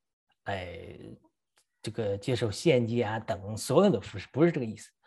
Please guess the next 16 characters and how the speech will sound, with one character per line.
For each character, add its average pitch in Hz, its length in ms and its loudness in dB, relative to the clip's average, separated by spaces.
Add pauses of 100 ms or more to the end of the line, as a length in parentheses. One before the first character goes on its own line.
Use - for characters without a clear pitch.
(260)
我 160 120 8
只 120 160 0
是 107 60 -2
说 139 180 0
利 214 440 6
未 131 120 4
人 123 100 2
的 127 100 0
城 113 280 -6
在 123 100 2
属 101 400 -6
灵 107 240 0
的 214 120 6
意 139 260 0
义 107 100 -4
上， 110 240 -6